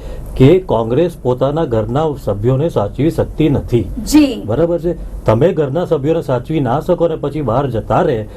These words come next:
Speaker 1: ઘર છોડીને જતા રહે, ત્યજીને જતા રહે, બીજે જતા રહે, તો, અ, તો એમાં, એમાં, એમાં તમે, અ, બહારના લોકોને તો બ્લેમ આપણે ના કરી શકીએ.
Speaker 2: ના કરી શકાય.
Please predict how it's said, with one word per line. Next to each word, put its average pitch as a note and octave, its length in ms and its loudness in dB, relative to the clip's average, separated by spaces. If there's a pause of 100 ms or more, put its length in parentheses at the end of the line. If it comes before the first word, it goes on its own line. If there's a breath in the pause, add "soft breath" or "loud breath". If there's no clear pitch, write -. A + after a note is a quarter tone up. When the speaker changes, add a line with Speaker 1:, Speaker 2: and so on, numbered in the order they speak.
(160 loud breath)
Speaker 1:
ઘર C3+ 200 6
છોડીને C#3+ 380 2
જતા A#2+ 280 0
રહે, D3 120 0
ત્યજીને C3+ 440 0
જતા B2+ 300 0
રહે, D#3 120 0
બીજે C3 260 0
જતા A#2+ 300 0
રહે, B2 180 0 (540 loud breath)
તો, F3 160 8
અ, D3+ 460 -2
તો F#3 260 4
એમાં, E3+ 520 -2
એમાં, E3+ 560 -2
એમાં F3 280 2
તમે, F#3+ 260 0
અ, C#3+ 260 0
બહારના C3+ 400 -2
લોકોને F3+ 420 0
તો F#3 140 0
બ્લેમ D#3+ 260 0
આપણે E3+ 220 -2
ના E3 160 -2
કરી F3+ 180 -2
શકીએ. - 220 -2
Speaker 2:
ના F4 120 2
કરી C#4 160 0
શકાય. - 340 -8